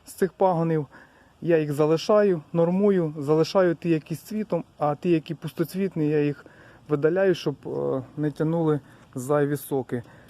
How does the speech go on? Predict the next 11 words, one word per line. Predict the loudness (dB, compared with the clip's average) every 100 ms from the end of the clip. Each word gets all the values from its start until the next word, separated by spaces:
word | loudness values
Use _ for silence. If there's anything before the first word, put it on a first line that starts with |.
| -18
З |
часом, | -2 2 2 0 -4 -6
коли | -4 0 0
кущі | -2 -6 -6
будуть | -2 0 0 -2 -16 -20 -20 -16 -16 -16 _
доросліші, | -8 -4 -4 -6 -12 -6 -8 -8 -20 -20 -20 -20 -20 -20 -20 _ -20 -20 -20 -14
можна | -2 0 2 0
буде | 0 0
вкорочувати | 0 2 2 2 2 0 2 -2 -2 -14 -20 -20 _ -6
на | 0 2 2 0
п'ять-шість | 2 2 2 -6 -6 -6 -14